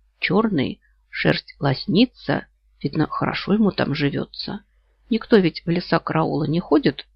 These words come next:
Боятся. Ну, мы ему оружие показали. Говорим, нас много, все отборные воины.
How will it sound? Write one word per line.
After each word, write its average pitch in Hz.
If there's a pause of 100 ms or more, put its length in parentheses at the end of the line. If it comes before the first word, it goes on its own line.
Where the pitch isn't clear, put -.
(340)
Боятся. 190 (560)
Ну, 339
мы 196
ему 151
оружие 156
показали. 208
Говорим, 156 (300)
нас 156
много, 180 (100)
все -
отборные 180
воины. 175